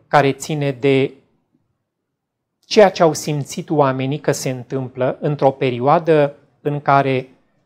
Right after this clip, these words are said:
mesajele publice au fost contradictorii, în care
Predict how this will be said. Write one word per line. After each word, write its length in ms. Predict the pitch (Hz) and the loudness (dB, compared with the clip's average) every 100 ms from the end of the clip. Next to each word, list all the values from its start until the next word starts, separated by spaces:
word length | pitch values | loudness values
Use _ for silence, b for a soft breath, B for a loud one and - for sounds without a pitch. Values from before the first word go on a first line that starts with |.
| _ | _
mesajele 720 | 147 135 - 208 196 175 160 | -4 -2 2 0 2 0 -2
publice 500 | 160 151 143 135 143 | -2 -6 -4 -2 -2
au 60 | |
fost 240 | 135 139 - | 0 -4 -4
contradictorii, 1080 | 127 127 123 120 120 - 123 110 104 101 _ | -8 -4 -4 -4 -8 -10 -10 -8 -12 -20 _
în 200 | 139 156 | -8 -6
care 480 | 156 151 151 147 | -2 0 0 -2